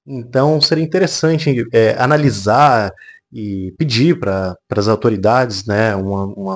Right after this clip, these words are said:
uma explicação sobre aquela época, sobre o que de fato aconteceu, onde foi a fragilidade da Secretaria da Assistência Social, que na época era comandada pela vice-prefeita Sandra Jacovós,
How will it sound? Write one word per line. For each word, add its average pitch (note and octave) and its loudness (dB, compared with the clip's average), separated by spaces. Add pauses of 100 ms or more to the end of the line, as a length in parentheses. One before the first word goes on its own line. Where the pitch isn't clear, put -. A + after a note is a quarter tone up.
(180)
uma F#2+ -10
explicação A2 -2 (340)
sobre C#3 0
aquela C3 0
época, B2+ 2
sobre C#3+ -4
o D3+ -4
que - -2
de E3+ -6
fato E3+ 0
aconteceu, E3+ 0
onde D#3 0
foi - 0
a D3+ 4
fragilidade B2+ 0
da A2 2
Secretaria A2 0 (380)
da A#2 2
Assistência - -4
Social, A#2+ 0
que C#3+ -2
na B2 2
época B2 0
era C3 4 (300)
comandada A2+ 2 (240)
pela A2+ 4
vice-prefeita A2 0
Sandra G#2+ 0
Jacovós, G2+ 0